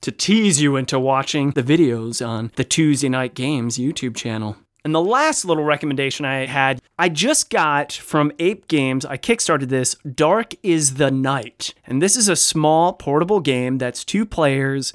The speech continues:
But imagine this, Sean. Imagine you're playing a game on a tic-tac-toe board, three-by-three grid,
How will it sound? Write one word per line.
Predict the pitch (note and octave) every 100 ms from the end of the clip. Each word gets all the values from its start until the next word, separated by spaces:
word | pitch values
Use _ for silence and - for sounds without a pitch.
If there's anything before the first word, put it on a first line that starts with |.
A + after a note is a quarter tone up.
| - -
But | -
imagine | E3 G#3 C4 G3 F#3
this, | D#3 -
Sean. | - A2 G#2+ A2+ - _ _ - _
Imagine | C#3+ E3 G3 B3+ C4
you're | A3
playing | - F#3 F3 E3+ E3+ E3+ E3 -
a | D3
game | C#3+ C#3 C#3 D3
on | D3
a | C#3+
tic-tac-toe | - G#3+ G#3 - E3+ D#3+ - D3 C#3
board, | C3+ A#2+ A2 A#2 -
three-by-three | - F3+ F#3+ E3+ D#3+ - D3+
grid, | B2+ C#3+ A#2 -